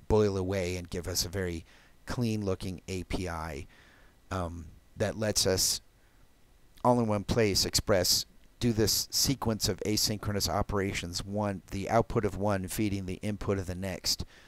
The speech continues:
so that we can chain them together to create reasonable looking code that expresses a, a, a collection of asynchronous operations.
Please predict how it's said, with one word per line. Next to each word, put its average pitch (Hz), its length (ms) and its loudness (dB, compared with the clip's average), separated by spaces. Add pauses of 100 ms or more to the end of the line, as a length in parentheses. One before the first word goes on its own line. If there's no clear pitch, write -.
(120)
so - 160 2
that 95 140 0
we 101 120 -2
can 104 160 -6
chain 110 280 0
them 98 160 -2
together 92 440 0
to 90 140 -6
create 92 520 -4 (440)
reasonable 101 480 2
looking 95 300 -2
code 95 380 0
that 90 140 -4
expresses 90 640 0 (120)
a, 82 120 -4 (140)
a, 82 240 -6 (320)
a 95 60 -2
collection 120 440 2
of 85 120 -4
asynchronous 82 600 -4
operations. 73 640 -4